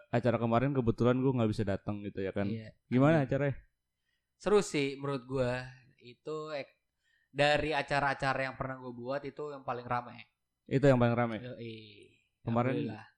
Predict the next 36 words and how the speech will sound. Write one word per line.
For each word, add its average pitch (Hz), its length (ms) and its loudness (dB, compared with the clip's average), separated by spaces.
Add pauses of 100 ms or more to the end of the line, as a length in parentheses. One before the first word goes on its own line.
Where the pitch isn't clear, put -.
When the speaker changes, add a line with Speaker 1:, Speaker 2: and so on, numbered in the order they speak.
(140)
Speaker 1:
kemarin 120 320 -2 (160)
kita 127 240 -2
bikin 120 200 -2
acara 113 280 -2
tuh 139 120 -2
di 127 160 -2
Daiginjo, 107 840 -2
Gandaria 107 340 -2
City 110 320 -2
ya? 90 100 -2 (300)
Speaker 2:
Yoi, 110 460 -14
Daiginjo, 117 360 -8
Gandaria 117 300 -4
City, 120 340 -8
North 117 200 -8
Lobby-nya. 113 440 -10 (300)
Speaker 1:
Yoi, 98 420 -2
itu 113 160 -6 (280)
enak 104 340 -8
tuh 107 140 -4 (460)
tempatnya. 104 420 -6
Speaker 2:
Jadinya - 160 -18
Speaker 1:
Walaupun 127 320 6
gue 127 60 4
Speaker 2:
tuh 127 120 6
Speaker 1:
datang 127 240 4
pas 117 220 4 (720)
ini 120 220 0
doang 135 240 2
ya. 120 100 0
Speaker 2:
meeting 151 280 -4
ya? 113 80 -10
Speaker 1:
Ah, 120 220 2
pas 113 160 2
meetingnya 110 360 0
doang. 107 280 0